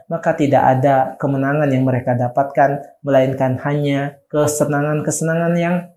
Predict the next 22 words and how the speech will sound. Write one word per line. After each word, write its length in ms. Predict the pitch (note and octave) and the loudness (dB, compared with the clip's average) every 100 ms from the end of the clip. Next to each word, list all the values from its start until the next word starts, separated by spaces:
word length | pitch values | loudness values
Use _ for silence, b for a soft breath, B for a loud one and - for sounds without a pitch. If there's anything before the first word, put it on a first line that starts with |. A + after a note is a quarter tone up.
| - | -4
tidak 300 | E3+ E3+ - | 2 2 2
hakiki. 680 | D3 D3 B2+ C#3 B2+ - _ _ _ - | -2 -2 -4 -4 -6 -8 _ _ _ -4
Mereka 320 | E3 F#3+ E3 | -2 2 2
hanya 240 | D#3+ D3+ | 4 4
berhari 320 | C3+ B2+ C3 B2+ | 4 4 4 4
raya, 680 | C3+ D3+ E3+ E3+ - - - | 4 6 6 4 -2 -10 -2
tapi 240 | C#3 D3 | 0 2
hakikatnya 880 | C3 C3 B2+ C#3+ C#3 C#3+ C3 C3 B B | 0 -2 -2 0 0 -2 -4 -6 B B
mereka 320 | - C3+ C3 D#3+ | -2 -2 2 2
tidak 320 | C#3+ C#3 - | 4 4 2
memperoleh 480 | B2+ C3 C3 B2+ - | 0 0 0 0 -2
kemenangan 640 | C3 C3+ C#3 C#3+ C3+ C#3+ - | -4 -2 -2 -2 -2 -6 -8
sebagaimana 1000 | C#3+ C3 B2+ B2+ C#3+ C#3+ C3 B2+ - _ | -4 -2 0 0 2 2 0 -2 -8 _
yang 160 | C#3+ C3+ | 2 2
kita 320 | - D3+ C#3+ | 2 2 2
harapkan 720 | B2 B2+ B2+ - C#3 C3+ - | 4 4 4 4 2 2 -2
di 320 | D3+ D#3 D#3 - | 2 2 2 0
hari 240 | B2+ B2+ C3 | 2 4 4
raya 240 | C#3 C#3+ | 4 4
Idul 240 | C3+ B2+ | 2 -2
Fitri 480 | B2 B2+ B2+ B2 B2 | -2 -4 -4 -6 -4
ini. 240 | A#2+ A#2+ | -4 -4